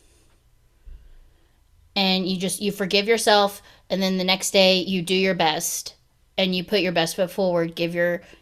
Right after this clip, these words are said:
give all of your effort into being who you are and your most authentic self. Another piece of advice I would say is find your people.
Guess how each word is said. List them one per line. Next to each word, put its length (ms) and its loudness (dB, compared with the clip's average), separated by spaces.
give 240 0
all 220 6
of 80 0
your 160 2
effort 340 -2
into 160 -2
being 260 -4
who 160 -8
you 240 -2
are 360 -2
and 480 0
your 160 -6
most 280 -2
authentic 460 -4
self. 460 -10
Another 360 4
piece 160 -2
of 80 0
advice 340 2
I 60 -2
would 100 -2
say 280 0
is 600 -4
find 280 4
your 100 2
people. 580 -6